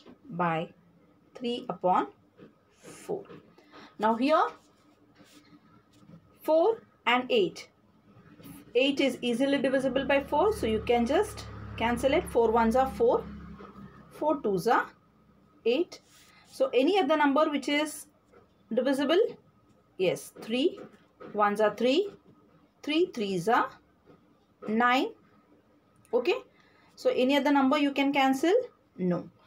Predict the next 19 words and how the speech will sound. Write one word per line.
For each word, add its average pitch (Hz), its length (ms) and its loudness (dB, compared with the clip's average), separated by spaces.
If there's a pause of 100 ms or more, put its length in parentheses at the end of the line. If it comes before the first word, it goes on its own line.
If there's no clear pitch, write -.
(160)
So - 120 -6
now 226 160 2
directly 247 380 2
multiply 262 480 2
the 254 140 2
numerators. 262 800 0 (340)
Seven 262 480 0
twos 202 240 -2
are 208 240 2
is 269 400 0
fourteen. 269 540 0 (460)
Fourteen 330 460 2
multiplied 233 640 0
by 202 140 2
one, 190 320 0
that 175 220 0
is 427 420 0 (640)
fourteen. 247 640 -2 (2000)
Three 311 420 0